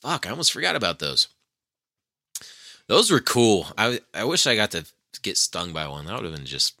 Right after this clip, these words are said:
great. Oh, and then we had the Beirut explosion.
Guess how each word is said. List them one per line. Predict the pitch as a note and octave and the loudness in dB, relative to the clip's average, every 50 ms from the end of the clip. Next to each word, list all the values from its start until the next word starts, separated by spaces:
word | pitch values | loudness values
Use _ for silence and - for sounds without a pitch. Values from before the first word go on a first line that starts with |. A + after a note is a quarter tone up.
| _ _ _ | _ _ _
great. | - - - - A1+ G#1+ G#1+ - _ _ _ _ _ _ _ - - - - - _ _ _ _ _ _ _ - | -14 -12 -8 -6 -6 -6 -8 -10 _ _ _ _ _ _ _ -20 -20 -20 -20 -20 _ _ _ _ _ _ _ 6
Oh, | G3+ B3+ A#3 | 6 8 8
and | F#3 E3+ | 8 6
then | F#3+ F#3 | 6 6
we | F3+ | 6
had | F#3 F#3 D3 | 6 4 2
the | C3 | 0
Beirut | G2+ - C#3 C#3 D#3+ E3 D3 D#3 E3+ G3 - - - | 2 4 6 6 6 8 8 8 8 8 8 6 4
explosion. | - - - - E3 D#3+ E3 F#3 F3 A3 B3+ D4 D4 G#3+ | 4 4 4 4 6 6 8 8 6 4 4 2 0 -4